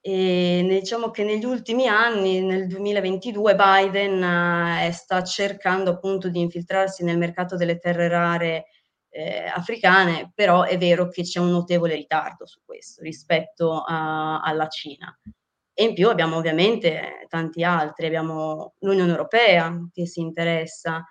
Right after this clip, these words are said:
eh, abbiamo poi anche al-, altri paesi del Medio Oriente.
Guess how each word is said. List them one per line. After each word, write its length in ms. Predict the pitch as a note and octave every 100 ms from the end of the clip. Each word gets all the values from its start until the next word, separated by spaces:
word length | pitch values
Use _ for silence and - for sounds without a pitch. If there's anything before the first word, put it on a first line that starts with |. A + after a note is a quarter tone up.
| _ _ _ _ _ _
eh, 760 | D#3+ D#3 D#3 D#3+ E3+ A#2 G#2 -
abbiamo 920 | F3 F3 F3 F3 F3 E3+ E3+ E3 D#3+
poi 340 | - F3+ F3+ F3
anche 840 | F3 F3 F3+ F3 E3 E3 D#3+ E3 -
al-, 260 | F3+ F3 F3
altri 280 | F3 F3
paesi 260 | F3 E3+ E3+
del 100 | D#3
Medio 220 | D3+ D#3+
Oriente. 600 | D#3+ A#3 F3 D#3 - -